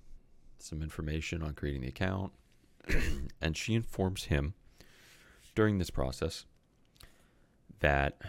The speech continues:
his number is technically a new registered number with T-Mobile, and therefore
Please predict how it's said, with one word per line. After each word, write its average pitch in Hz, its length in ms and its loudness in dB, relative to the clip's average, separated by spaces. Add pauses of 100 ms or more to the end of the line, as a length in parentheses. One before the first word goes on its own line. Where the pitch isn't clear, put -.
(340)
his 90 220 2
number 85 340 0
is 92 220 -4
technically 92 760 -2
a 80 100 -2
new 85 300 0
registered 104 580 -4
number 95 420 -2
with 90 360 -6
T-Mobile, 82 680 -4 (500)
and 73 200 -4
therefore 85 680 -2